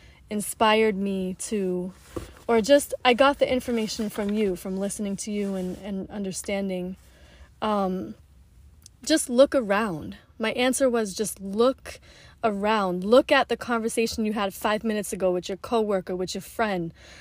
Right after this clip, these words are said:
Look at what you did last weekend. Look at what you're eating. Look at what you wanna go eat. Look at what you're drinking. Look at what you're thinking about. Look at what you're listening to,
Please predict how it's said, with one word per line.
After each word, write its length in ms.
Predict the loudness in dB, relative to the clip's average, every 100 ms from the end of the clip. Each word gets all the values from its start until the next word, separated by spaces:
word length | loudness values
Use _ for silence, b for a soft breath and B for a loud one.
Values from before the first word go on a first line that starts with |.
| B 2
Look 260 | 4 6
at 160 | 4 4
what 220 | 2 2
you 100 | -2
did 260 | 2 4 4
last 320 | 0 -2 -4
weekend. 500 | -4 -2 -4 -4 -6
Look 340 | -2 2 2 4
at 420 | 4 6 4 2 b b b 0
what 220 | 2 4
you're 180 | 4 0
eating. 520 | 0 0 0 -2 -2 2
Look 200 | 2 4
at 320 | 4 2 b b b b
what 200 | 2 2
you 140 | 4 2
wanna 280 | 2 2 0
go 300 | 0 0 0
eat. 300 | -4 -4 -6 -10
Look 200 | 0 2 2
at 100 | 0
what 180 | 0
you're 80 | -2
drinking. 580 | -4 -2 -2 -2 -6 -2
Look 260 | 0 0 2
at 340 | 4 2 0 b b b b b b b _ _
what 220 | 4 6
you're 160 | 6 2
thinking 420 | 4 0 2 -2
about. 300 | 0 0 0
Look 160 | 0 2
at 160 | 2
what 120 | 2
you're 160 | 2 0
listening 600 | 4 4 6 4 2 0
to, 420 | -2 -2 -2 -4